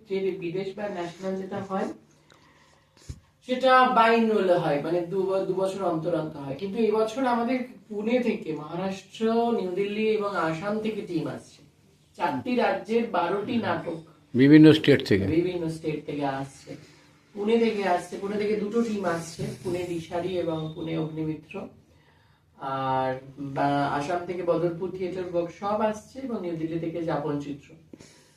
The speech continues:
Speaker 1: এবং বে-, দেশের, আহ, মানে রাজ্যের বাংলার অনেকগুলো দল রয়েছে, সবাই মিলে একটা ভালো প্র-, আহ, উৎসব হবে বলে আমরা আশা রাখছি।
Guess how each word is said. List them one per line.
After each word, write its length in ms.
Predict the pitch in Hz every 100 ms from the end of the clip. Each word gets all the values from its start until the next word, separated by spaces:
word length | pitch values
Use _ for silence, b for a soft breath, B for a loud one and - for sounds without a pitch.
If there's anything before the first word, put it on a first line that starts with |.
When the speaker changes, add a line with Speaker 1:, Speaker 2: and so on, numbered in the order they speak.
| b b
Speaker 1:
এবং 340 | 247 240 247 214
বে-, 220 | 202 196
দেশের, 720 | 190 190 190 247 - - -
আহ, 180 | 170 156
মানে 240 | 160 165
রাজ্যের 500 | 165 160 160 175 226 226 - -
বাংলার 400 | 175 175 175 196 202 202 - - -
অনেকগুলো 540 | 180 226 285 214 202
দল 300 | 175 165 156
রয়েছে, 460 | 147 147 143 190 220 -
সবাই 280 | 185 226 247
মিলে 260 | 220 208
একটা 320 | 196 - 180 -
ভালো 260 | 156 160
প্র-, 560 | 160 165 160 165 - 190
আহ, 180 | 165 151
উৎসব 420 | - 160 - 175 165
হবে 200 | 165 170
বলে 240 | 175 175
আমরা 220 | 170 165
আশা 300 | 156 147 180
রাখছি। 440 | 175 170 - 208